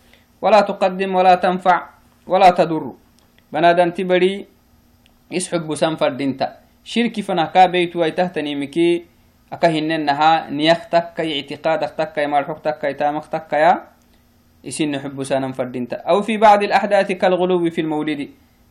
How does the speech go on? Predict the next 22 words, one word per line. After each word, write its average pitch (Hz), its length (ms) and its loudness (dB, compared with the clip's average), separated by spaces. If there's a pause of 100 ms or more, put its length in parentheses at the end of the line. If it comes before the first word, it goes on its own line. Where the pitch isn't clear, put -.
يلي 165 220 -4
فرموته 143 520 -6
مولد 139 420 -6
الدكخت 131 500 -10
ترانم. 120 480 -6
يلي 196 260 -4
فرموته 175 480 -2
مولد 160 360 -4
تي 202 280 -4 (400)
احتفال 170 560 2
بانا 160 420 4 (480)
ساعة 165 320 6 (180)
إدانا. 151 500 4 (440)
هذا 160 220 0
بدعة. 170 480 0 (320)
أساس 202 320 0
لمهن 208 400 -2
معنا. 123 300 -2 (300)
شرك 220 320 -2
فنسنن 196 500 -4
بيته 180 240 -2
تنيمي. 147 400 -8